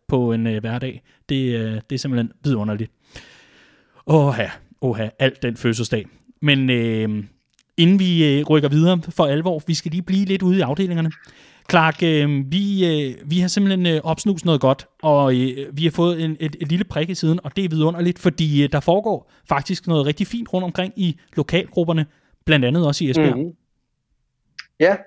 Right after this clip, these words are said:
Speaker 2: det er rigtigt. Øhm, og, øh, og det er jo, det er jo super fedt at se, at på trods af, at fodbolden ligger stille, at der stadig bliver taget nogle fede initiativer rundt omkring,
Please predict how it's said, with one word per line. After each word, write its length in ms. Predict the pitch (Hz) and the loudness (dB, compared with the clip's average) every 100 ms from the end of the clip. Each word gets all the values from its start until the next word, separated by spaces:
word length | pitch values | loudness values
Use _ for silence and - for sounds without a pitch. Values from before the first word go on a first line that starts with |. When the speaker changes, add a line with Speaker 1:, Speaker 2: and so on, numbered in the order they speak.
| _ _ | _ _
Speaker 2:
det 80 | 175 156 | 2 4
er 40 | |
rigtigt. 360 | 160 208 196 - _ _ - - - - _ | 2 0 -6 -12 _ _ -20 -18 -18 -18 _
Øhm, 720 | 170 170 143 131 123 120 117 131 | 4 6 6 4 2 -4 -6 -2
og, 320 | 143 135 127 | 2 4 4
øh, 180 | 123 120 123 | 4 2 0
og 80 | - | 0
det 60 | 170 | 0
er 40 | |
jo, 100 | 247 | 0
det 120 | 240 | 0
er 40 | 226 | -2
jo 60 | |
super 260 | 233 254 240 | 0 0 0
fedt 220 | - 226 | 2 2
at 60 | 214 | 2
se, 140 | - | 2
at 180 | 220 180 | 2 2
på 60 | 175 | -2
trods 340 | - 170 - | 2 2 4
af, 60 | 190 | 2
at 100 | 180 | 4
fodbolden 440 | 185 185 196 180 | 4 4 2 2
ligger 180 | 170 156 | 2 2
stille, 340 | 151 156 156 190 | 2 2 4 4
at 160 | 147 | 2
der 60 | 139 | -2
stadig 540 | - 143 165 202 180 - | 0 2 4 4 2 2
bliver 120 | 143 | 0
taget 280 | - 151 175 | 4 4 4
nogle 260 | 175 156 - | 4 2 4
fede 140 | 170 | 2
initiativer 560 | 170 156 151 - 175 170 | 2 0 -4 0 2 4
rundt 180 | 160 165 | 4 2
omkring, 380 | 156 - 180 | 0 0 0